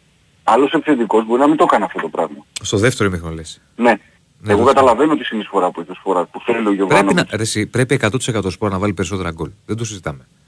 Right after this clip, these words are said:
Speaker 2: Πέρυσι το πρόβλημα του Παναθηναϊκού ποιο ήταν; Η δημιουργία του.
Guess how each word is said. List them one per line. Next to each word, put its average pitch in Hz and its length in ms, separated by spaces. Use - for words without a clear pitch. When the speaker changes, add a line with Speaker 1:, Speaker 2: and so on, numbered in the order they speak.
Speaker 2:
Πέρυσι 143 340
το 131 60
πρόβλημα 139 200
του 127 60
Παναθηναϊκού 117 320
ποιο 139 100
ήταν; 117 200
Η 127 100
δημιουργία 120 480
του. - 180